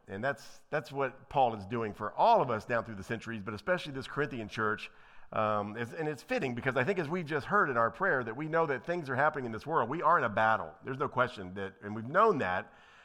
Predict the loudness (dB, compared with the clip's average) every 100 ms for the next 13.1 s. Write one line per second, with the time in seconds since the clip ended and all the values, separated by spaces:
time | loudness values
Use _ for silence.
0 | _ -8 -2 2 2 0 -2 0 0 0
1 | 4 4 6 2 0 -6 -8 -2 2 4
2 | 4 -2 -6 -6 -8 -14 -8 -2 -2 -2
3 | -6 -4 -4 -8 -8 -4 0 0 0 -6
4 | -10 -8 -2 0 2 2 -2 -14 -16 -4
5 | 0 2 0 -2 -6 2 4 4 2 -4
6 | -6 -4 -6 -8 -10 -12 -8 -6 -6 -8
7 | -8 -2 -2 0 -2 -2 0 0 0 -2
8 | 2 4 2 0 -6 -6 -10 -8 0 2
9 | 2 0 -4 -4 -4 -4 -4 -8 -12 -8
10 | -4 -2 -4 -4 -2 -2 -6 -8 -8 -6
11 | -6 -4 -2 -2 -4 -6 0 0 0 -12
12 | -20 -20 -10 -8 -8 -8 -8 -8 -12 -16